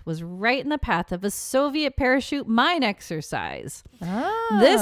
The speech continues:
Speaker 1: theory believes the hikers heard explosions in the middle of the night, which caused them to panic and flee the tent. Those who were fatally injured was because of a falling mine. But there was no external injuries, right?
Speaker 2: Right.
Speaker 1: Apparently, there are records of the Soviet military testing out parachute mines near the area at the same time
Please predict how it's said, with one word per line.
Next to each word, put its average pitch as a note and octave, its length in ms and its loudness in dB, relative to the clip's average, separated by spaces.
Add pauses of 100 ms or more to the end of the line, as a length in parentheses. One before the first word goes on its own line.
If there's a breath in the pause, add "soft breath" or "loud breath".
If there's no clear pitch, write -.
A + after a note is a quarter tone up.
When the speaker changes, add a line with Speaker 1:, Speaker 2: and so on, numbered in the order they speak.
Speaker 1:
theory A#3+ 220 4
believes A3 460 0
the G#3 120 2
hikers G3+ 480 -2
heard G3 160 -2
explosions A#3+ 680 0
in G#3+ 60 -4
the G#3 60 -2
middle F#3 200 -2
of E3+ 60 -6
the E3+ 100 -2
night, E3+ 600 -6
which F#3 280 -6
caused E3+ 260 -2
them F#3 200 0
to F#3 180 -4
panic F3+ 380 -4
and F3+ 160 -2
flee E3+ 200 -4
the G#3 120 -6
tent. - 440 -4 (580 loud breath)
Those A#3 340 4
who B3+ 80 0
were A3+ 100 2
fatally G#3+ 400 0
injured G#3 440 0
was G3 140 -2
because G3+ 320 -4
of G3+ 80 -4
a A3+ 100 2
falling E3+ 540 -2
mine. D3+ 600 -4 (600)
But - 120 -12
there C#3+ 120 -6
was C3+ 180 -10
no A#2+ 160 -8
external - 420 -12
injuries, F#3+ 360 -2
right? - 220 -6
Speaker 2:
Right. D#3 400 -4
Speaker 1:
Apparently, D#4 800 2
there A#3+ 220 2
are A3+ 160 2
records A3 400 -2
of A3+ 100 -2
the A#3 100 0
Soviet G3 480 -2
military F#3 460 -2
testing F3 680 -6
out E3 260 -4
parachute E3+ 420 -2
mines D#3 300 -4
near F#3 240 0
the D4 120 -2
area D#3+ 280 2
at - 80 -4
the F#3 100 0
same C4 560 0
time F3+ 460 0